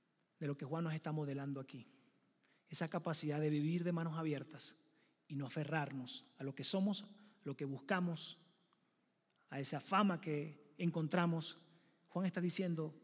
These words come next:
"Esta fama que tuve duró quince minutos, está bien, yo necesito hacerme pequeño, porque alguien más debe ser grande, y ese es Jesús". Mostró sus manos abiertas, soltar.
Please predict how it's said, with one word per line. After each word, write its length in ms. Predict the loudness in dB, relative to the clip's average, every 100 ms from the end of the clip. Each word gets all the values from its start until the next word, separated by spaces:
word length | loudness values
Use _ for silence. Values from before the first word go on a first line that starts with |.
| -20 _ _ -6
"Esta 300 | -2 0 0
fama 580 | 2 4 4 2 -2 -6
que 100 | -4
tuve 400 | 0 2 4 4
duró 260 | 4 4
quince 260 | 6 6 6
minutos, 400 | 6 4 2 -2
está 200 | -2 -2
bien, 380 | 0 -2 -6 -8 -6
yo 100 | -2
necesito 280 | -2 -2
hacerme 260 | -4 -2 -4
pequeño, 440 | -4 -2 -2 -2 -6 -16 -20 -20 -20 _ _ _ _ _
porque 240 | -8 -4
alguien 220 | -4 -2 -2
más 160 | -2
debe 160 | -4 -4
ser 160 | -4
grande, 420 | -4 -4 -4 -8 -14 -20 _ _ _ _
y 140 | -4
ese 320 | -2 -2 -4 -6
es 200 | -6 -8 -20 _ -14
Jesús". 580 | -6 -4 -4 -8 -14 -18 _ _ _ _ _ -20 _ _ _ _ _
Mostró 580 | -8 -8 -6 -6 -8 -8 -18 _
sus 200 | -14 -6
manos 480 | -4 -4 -6 -8 -12 -16 -18 -10
abiertas, 580 | -8 -8 -10 -10 -10 -12 _ _ _ -14
soltar. 560 | -8 -6 -6 -8 -10